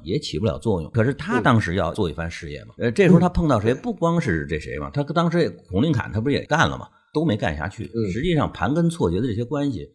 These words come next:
Speaker 1: 他这一个，咱们就太子党啊，他也不一定能弄得了。
Speaker 2: 蒋经国在上海打老虎的故事应该是广为人知，但我还是简单介绍一下。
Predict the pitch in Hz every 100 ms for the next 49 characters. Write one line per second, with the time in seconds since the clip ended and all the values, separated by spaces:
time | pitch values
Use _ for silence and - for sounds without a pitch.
0 | _ - 147 127 90 117 123 92 85 65
1 | 55 50 50 - _ - 90 113 117 131
2 | 92 120 - 67 67 - _ _ - 120
3 | 101 - 98 120 87 78 127 98 71 65
4 | - - - - 120 151 214 180 165 196
5 | 226 165 139 - - 143 175 147 - -
6 | 131 - 139 170 185 - 139 - 117 98
7 | 107 180 143 110 131 127 139 190 131 117
8 | 147 190 - 113 156 185 240 170 110 -
9 | - 110